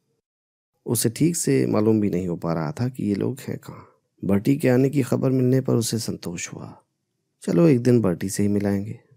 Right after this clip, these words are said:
अब देखें कैसे हैं वो। तीसरे या चौथे दिन जब अकस्मात पानी बंद था तो वो कार लेकर बर्टी के यहाँ गया। बरसात में इलाहाबाद की सिविल लाइंस का सौंदर्य और भी निखर आता है।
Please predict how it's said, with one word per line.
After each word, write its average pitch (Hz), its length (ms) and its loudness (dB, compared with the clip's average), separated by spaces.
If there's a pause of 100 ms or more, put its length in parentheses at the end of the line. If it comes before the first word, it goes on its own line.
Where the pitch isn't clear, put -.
(480)
अब 90 100 -2
देखें 120 340 -4
कैसे - 380 -4
हैं 107 80 -2
वो। 110 240 -10 (680)
तीसरे 220 420 6
या 220 80 4
चौथे 151 340 4
दिन 147 440 2
जब 117 160 2
अकस्मात 113 560 0
पानी 101 220 2
बंद 120 260 2
था 107 260 -4
तो - 200 -6
वो 104 80 -2
कार 107 280 0
लेकर 101 320 -4
बर्टी 85 360 -6
के - 140 -8
यहाँ 64 280 -12
गया। - 160 -20 (720)
बरसात 143 480 2
में 135 120 6
इलाहाबाद 113 440 4
की 120 100 -4
सिविल 107 340 2
लाइंस 107 260 4
का 107 100 0
सौंदर्य 104 480 0
और 110 320 0
भी 113 140 -2
निखर 117 260 -4
आता 76 280 -6
है। - 160 -16